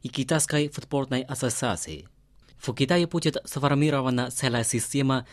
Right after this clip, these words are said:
координирующаяся строительство инфраструктуры, из инвестиций, школьный футбол, социальный футбол и так далее.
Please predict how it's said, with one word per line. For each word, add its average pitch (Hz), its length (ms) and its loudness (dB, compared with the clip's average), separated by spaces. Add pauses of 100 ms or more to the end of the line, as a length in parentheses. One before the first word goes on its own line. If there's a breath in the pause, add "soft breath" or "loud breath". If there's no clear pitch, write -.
(140 loud breath)
координирующаяся 120 1120 2
строительство 113 840 0
инфраструктуры, 123 1000 0 (300 loud breath)
из 113 120 0
инвестиций, 127 920 2 (100)
школьный 131 560 0
футбол, 131 500 0 (180 loud breath)
социальный 131 680 0
футбол 127 360 2
и 143 60 -6
так 131 240 -2
далее. 78 400 -4